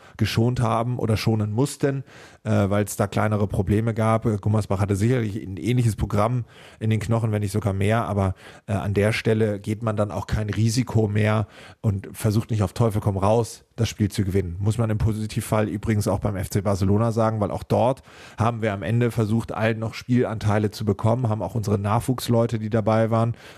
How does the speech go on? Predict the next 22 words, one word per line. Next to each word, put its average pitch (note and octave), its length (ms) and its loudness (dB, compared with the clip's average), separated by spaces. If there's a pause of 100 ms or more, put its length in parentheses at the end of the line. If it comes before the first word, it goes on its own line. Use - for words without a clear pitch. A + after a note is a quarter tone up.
allen G2+ 200 -2
voran, G#2 460 0
äh, G#2 240 2
mit G2 240 0
Justin G2+ 320 0
Wolny, C3 400 2 (280)
der G#2 80 -4
durch G2+ 120 2
den G#2 140 0
Ausfall G#2 340 0
von G2+ 200 -2
Vincent G2+ 280 -2
Büchner A2 320 0
auch - 220 -8 (100)
mehr A2+ 300 0
Spielanteile A#2 580 0
nochmal G#2+ 240 0
hatte, G#2+ 240 0
aber F#2 140 -2
auch - 100 -6
Luis G#2+ 260 2
Rodriguez, A#2 520 0